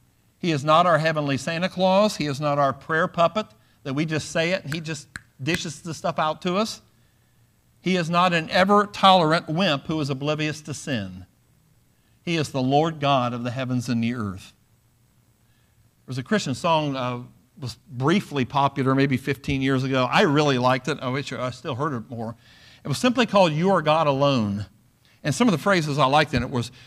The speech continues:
"You are not a God created by human hands." And then I like this one. It said, "Before time began, you were on your throne. You are God alone." And then this phrase I really loved. It says, "And that's just the way it is."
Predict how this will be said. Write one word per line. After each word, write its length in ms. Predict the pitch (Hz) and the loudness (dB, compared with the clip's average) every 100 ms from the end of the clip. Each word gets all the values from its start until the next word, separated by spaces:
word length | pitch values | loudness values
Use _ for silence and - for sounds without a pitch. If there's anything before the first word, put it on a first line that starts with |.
| - - | -20 -2
"You 200 | 143 202 | 4 6
are 80 | |
not 180 | 196 196 | 8 6
a 60 | 180 | 6
God 400 | 151 180 147 139 | 6 6 4 0
created 680 | - 147 131 147 135 101 92 | -2 2 2 2 0 -2 -6
by 140 | 120 | -8
human 320 | 110 131 123 | -4 -4 -2
hands." 520 | 113 120 107 98 101 - - - - | -2 -2 -2 -6 -12 -18 -20 -12 -2
And 120 | 151 | 4
then 120 | 196 | 6
I 80 | 170 | 6
like 160 | 170 | 4
this 200 | 180 180 | 2 0
one. 100 | 120 | -2
It 60 | 113 | -4
said, 220 | 160 131 | -2 0
"Before 400 | 135 127 190 233 | 0 2 6 6
time 420 | 226 - 208 220 | 6 0 0 2
began, 600 | 208 220 175 127 120 123 | 2 2 2 2 2 0
you 360 | 135 135 143 208 | -2 0 4 4
were 220 | 190 165 | 6 4
on 300 | - 165 185 | 4 2 2
your 200 | 180 180 | 4 2
throne. 720 | 180 180 165 143 104 104 101 - - - | 2 2 4 4 2 -2 -6 -10 -18 -6
You 400 | 139 202 170 151 | 0 4 4 2
are 200 | 143 127 | -2 -2
God 460 | 127 135 160 165 | 0 2 4 2
alone." 720 | - 139 131 131 113 104 104 104 - - | -2 -2 0 0 0 -2 -6 -10 -12 -2
And 120 | 147 | 2
then 120 | 170 | 4
this 180 | 151 160 | 4 2
phrase 240 | 143 123 | 0 0
I 60 | 123 | 0
really 220 | 123 123 | 0 0
loved. 200 | 110 110 | -2 -4
It 80 | 117 | -6
says, 220 | 139 113 | -8 -10
"And 160 | 123 117 | -10 -6
that's 240 | 131 - | -6 -6
just 260 | - 131 - | -8 -8 -6
the 100 | 127 | -8
way 200 | 131 123 | -6 -6
it 60 | |
is." 380 | 117 95 107 - | -8 -8 -12 -16